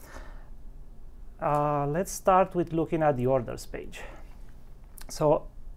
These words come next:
a very straight design, a more intuitive way to present the orders. You can see, um, you are, have some color-coded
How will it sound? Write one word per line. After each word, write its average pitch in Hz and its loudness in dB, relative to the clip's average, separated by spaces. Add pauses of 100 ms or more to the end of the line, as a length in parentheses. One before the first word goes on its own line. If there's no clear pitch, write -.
(180)
a 147 2
very 175 4
straight 160 0
design, 143 4 (140)
a 143 2
more 160 2
intuitive 147 -2
way 139 2
to 139 -4
present 135 -2
the 131 0
orders. 135 0
You 135 -4
can 135 -2
see, 143 -2 (720)
um, 123 -2
you 143 4
are, 135 2 (100)
have 170 0 (100)
some 139 2
color-coded 147 6